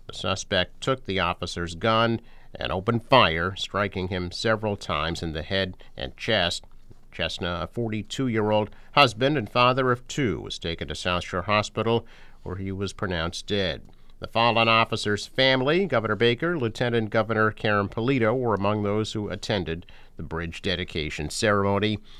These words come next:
The Sergeant Chesna First Responders Bridge carries Route eighteen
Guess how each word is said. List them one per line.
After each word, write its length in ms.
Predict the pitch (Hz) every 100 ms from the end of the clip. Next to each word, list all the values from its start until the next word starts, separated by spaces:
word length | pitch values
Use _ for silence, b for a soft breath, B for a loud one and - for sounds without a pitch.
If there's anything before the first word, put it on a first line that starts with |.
| B B
The 80 |
Sergeant 640 | 113 185 214 165 165 139 -
Chesna 420 | 196 156 143 170
First 360 | - 180 165 -
Responders 680 | 135 - 135 123 113 104
Bridge 540 | 92 110 165 226 - -
carries 480 | 139 131 135 135 117
Route 220 | 180 226
eighteen 640 | 208 - 107 95 117 160